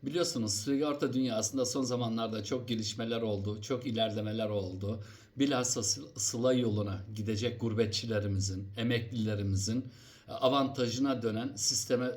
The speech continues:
döndük. Bizim şirket Signal Iduna zaten dijital, online çalışıyor. Teklifi ben buradan verdikten sonra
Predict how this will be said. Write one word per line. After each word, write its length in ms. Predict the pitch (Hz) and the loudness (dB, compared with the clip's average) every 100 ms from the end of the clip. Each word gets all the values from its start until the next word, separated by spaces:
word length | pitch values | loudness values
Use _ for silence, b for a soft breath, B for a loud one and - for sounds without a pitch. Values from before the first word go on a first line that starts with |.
| 110 | 0
döndük. 500 | 104 98 95 113 - - B B B B B | 4 4 2 -2 -8 -18 B B B B B
Bizim 300 | 113 135 135 - | 2 2 2 -2
şirket 440 | 123 135 113 135 | -2 -2 0 0
Signal 360 | - 120 127 127 | 0 0 0 2
Iduna 480 | 123 123 127 127 - | 2 2 2 2 -2
zaten 680 | 117 127 247 131 - - 110 | 2 2 4 2 -2 -2 -4
dijital, 520 | 113 110 123 123 120 - | -2 0 0 2 0 0
online 420 | 117 120 117 120 | 0 2 0 -2
çalışıyor. 800 | - 110 104 101 - 101 104 101 | -2 -2 0 -2 0 0 0 0
Teklifi 580 | 123 120 131 107 127 113 | -4 -2 -6 -2 -2 0
ben 240 | 117 117 | 0 0
buradan 340 | 117 117 120 | -2 0 0
verdikten 540 | 113 117 120 120 131 127 | 0 0 -2 0 0 2
sonra 680 | - 110 101 98 107 110 | 0 0 0 2 0 -2